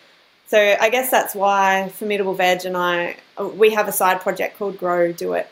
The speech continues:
and that's our outlet for this sort of kids' education around sustainability, permaculture, regenerative living. That's why that was formed, to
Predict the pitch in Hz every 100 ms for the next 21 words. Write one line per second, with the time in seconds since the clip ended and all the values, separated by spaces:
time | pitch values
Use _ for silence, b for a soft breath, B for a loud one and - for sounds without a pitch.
0 | _ - 185 185 185 190 - - - _
1 | - - 185 175 175 190 175 180 175 -
2 | 190 170 170 B B 202 202 190 180 -
3 | 208 202 190 190 196 185 208 202 208 185
4 | 185 190 - - 202 196 190 185 185 190
5 | 190 185 190 - 190 185 185 - 196 180
6 | 190 185 185 180 180 185 185 208 226 b
7 | b b b - 240 240 214 208 202 -
8 | 185 - 185 180 165 175 - _ _ -
9 | - 202 190